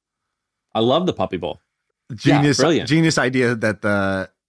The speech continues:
Speaker 2: who was it, Animal Planet did? I think basically what happened was they were like, the, like, you know, the head of programming, it's like, "Hey, what are we gonna run this Sunday to, that, that will get ratings?" And they're like,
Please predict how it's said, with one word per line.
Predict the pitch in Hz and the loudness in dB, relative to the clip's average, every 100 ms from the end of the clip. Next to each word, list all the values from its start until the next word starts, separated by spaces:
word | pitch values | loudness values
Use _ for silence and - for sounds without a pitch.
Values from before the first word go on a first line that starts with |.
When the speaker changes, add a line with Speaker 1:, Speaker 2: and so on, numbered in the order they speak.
| - | -10
Speaker 2:
who | - | -2
was | 165 143 | 0 -2
it, | - | -4
Animal | 110 127 143 | -2 0 -2
Planet | 143 160 156 156 143 | -2 -2 0 -2 -2
did? | 156 | 0
I | 139 | 0
think | 113 147 | 0 0
basically | 170 160 165 143 120 | 0 0 2 0 0
what | 139 139 | -2 -2
happened | 135 127 | -2 -4
was | 113 110 | -6 -4
they | |
were | 120 | -2
like, | 107 98 _ _ _ _ _ _ _ _ _ _ - | -2 -4 _ _ _ _ _ _ _ _ _ _ -4
the, | 123 117 | -4 -2
like, | 123 | -4
you | 113 | -2
know, | 113 | -2
the | 110 | 0
head | 147 | -2
of | 127 | 0
programming, | 143 135 127 117 110 | -2 0 0 -2 -4
it's | 123 | -8
like, | 113 | -4
"Hey, | 220 | -2
what | 190 | 0
are | 220 | 0
we | 220 | 0
gonna | 208 | 0
run | 196 190 | 0 0
this | 175 | -2
Sunday | - 185 208 160 | 0 -2 0 0
to, | 135 127 | 0 -2
that, | 120 127 104 | -2 -4 -4
that | 135 | -4
will | 135 | -2
get | 143 117 _ | -4 -6 _
ratings?" | 143 170 147 101 | -2 0 2 -2
And | 98 | -4
they're | 95 | -4
like, | 92 | -4